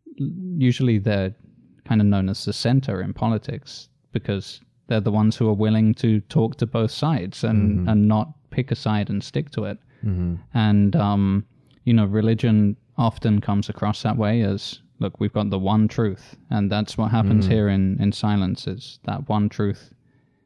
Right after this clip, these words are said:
Speaker 1: is, is clashing with another truth, which is the Japanese way of life.
Speaker 2: Yeah.
Speaker 1: And they can't find that middle ground.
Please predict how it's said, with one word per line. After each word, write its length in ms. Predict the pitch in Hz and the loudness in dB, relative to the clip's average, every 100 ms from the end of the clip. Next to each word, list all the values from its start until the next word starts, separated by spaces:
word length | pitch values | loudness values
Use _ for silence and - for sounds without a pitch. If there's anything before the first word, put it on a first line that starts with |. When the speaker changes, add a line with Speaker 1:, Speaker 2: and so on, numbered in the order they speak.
| _ _ - | _ _ -4
Speaker 1:
is, 540 | 110 98 95 - - - | 0 0 -2 -8 -16 -10
is 160 | 143 | -10
clashing 520 | - 117 120 - 120 110 | -2 0 0 2 4 4
with 160 | 98 - _ - | 2 -4 _ -2
another 420 | 110 107 113 113 | 0 2 2 0
truth, 400 | - 107 127 - | 0 -2 -2 -2
which 220 | 107 - 104 | -6 -4 -4
is 340 | 95 - - _ - | -6 -8 -16 _ -10
the 60 | |
Japanese 560 | 101 101 98 107 104 - | -4 -4 -2 0 0 0
way 160 | 107 101 | -2 -2
of 120 | 110 | 0
life. 340 | 113 135 - _ _ _ _ _ 90 | 0 -2 -4 _ _ _ _ _ -6
Speaker 2:
Yeah. 260 | 90 73 - _ _ _ - 180 | -6 -8 -14 _ _ _ -8 2
Speaker 1:
And 160 | 117 | 4
they 80 | 110 | 4
can't 260 | - 110 - | 2 0 0
find 220 | 104 95 | 0 0
that 100 | 98 | 0
middle 240 | 113 113 | 0 0
ground. 380 | - 80 78 | -2 -6 -8